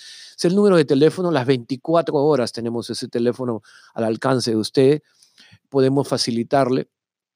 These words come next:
primero que nada, la, la movilidad para que usted puedan venir a, a la oficina. Tienen que ir a la resonancia magnética, a su rehabilitación, tienen que ir a visitar a su abogado.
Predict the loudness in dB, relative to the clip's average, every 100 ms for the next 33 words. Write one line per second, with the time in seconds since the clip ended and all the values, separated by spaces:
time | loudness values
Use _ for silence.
0 | _ _ -6 -2 0 0 -2 -2 -2 -2
1 | -2 -4 -10 _ _ -4 0 2 2 2
2 | 2 2 2 0 -2 -8 -8 -6 -6 0
3 | 2 2 2 0 2 2 0 -4 -12 -12
4 | _ _ _ _ -8 -8 -8 -8 -4 -2
5 | 0 -2 -4 -8 -10 -8 -6 -2 -2 -2
6 | -4 -8 -12 -12 -10 -10 -10 -6 -2 -2
7 | -2 -8 -6 -8 -8 -8 -8 -10 -10 -6
8 | -2 -2 -2 -6 -8 -8 -6 -6 -10 -10
9 | -8 -8 -6 -2 0 2 0